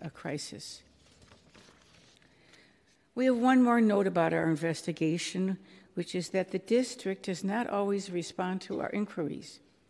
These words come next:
Unfortunately, this isn't new. Twenty-five years ago, another jury also had difficulty working with the district on an investigation.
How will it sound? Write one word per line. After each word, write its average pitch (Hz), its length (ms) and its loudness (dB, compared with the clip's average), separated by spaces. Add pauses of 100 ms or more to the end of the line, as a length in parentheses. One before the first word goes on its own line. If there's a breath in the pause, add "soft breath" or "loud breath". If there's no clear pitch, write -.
(580 soft breath)
Unfortunately, 214 840 0
this 202 280 -2
isn't 190 280 -4
new. 180 380 0 (720 soft breath)
Twenty-five 220 800 0
years 185 320 -2
ago, 160 300 -2
another 196 520 0
jury 175 480 -2
also 202 500 -2 (420 loud breath)
had 196 300 -2
difficulty 185 600 -4
working 175 480 -2 (400 loud breath)
with 175 160 -2
the 170 80 -2
district 190 720 -4
on 165 160 -2
an 156 140 -2
investigation. 156 1080 -4